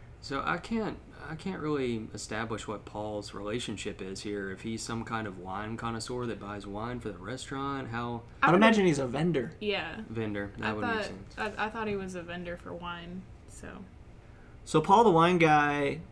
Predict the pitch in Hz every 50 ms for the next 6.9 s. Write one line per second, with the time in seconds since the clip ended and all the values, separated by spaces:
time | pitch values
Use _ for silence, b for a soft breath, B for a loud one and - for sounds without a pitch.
0 | - - - - - - - - - - - - 160 160 160 165 151 139 135 147
1 | 143 135 135 135 123 - - - - - 185 185 185 180 160 139 135 131 123 -
2 | 147 143 135 120 123 - 135 139 139 135 123 - - 139 139 135 131 123 113 -
3 | - 120 123 - - 135 131 131 123 123 123 156 b b b b b b b b
4 | - 147 139 151 160 160 156 147 135 135 135 135 139 139 - - - 135 131 -
5 | - - - - - - - - - - - - - - - - - - - 156
6 | 147 147 143 139 135 135 135 131 135 139 131 135 131 135 131 131 120